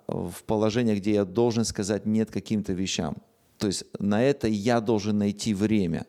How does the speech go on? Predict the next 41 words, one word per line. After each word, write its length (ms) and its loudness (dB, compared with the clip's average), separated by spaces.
Я 360 2
должен 280 0
пожертвовать 640 2
чем-то, 360 -2
сдвинуть, 680 0
где-то 360 -2
буду 200 0
меньше 360 2
спать, 320 0
что-то 340 -2
меньше 540 2
успею 560 2
сделать, 540 2
что 280 -2
мне 200 0
нужно, 580 0
как 140 -6
взрослому, 540 0
как 140 -14
отцу, 360 -2
там, 200 -4
или 80 -2
как 160 -8
служителю, 580 -4
или 120 -2
как 200 -4
просто 380 -2
хозяину 540 4
дома, 260 6
где 160 4
там 200 2
на-, 180 2
надо 300 2
что-то 360 0
сделать, 500 2
я 280 0
вместо 360 0
этого 300 2
еду 340 2
с 160 -2
ними. 440 2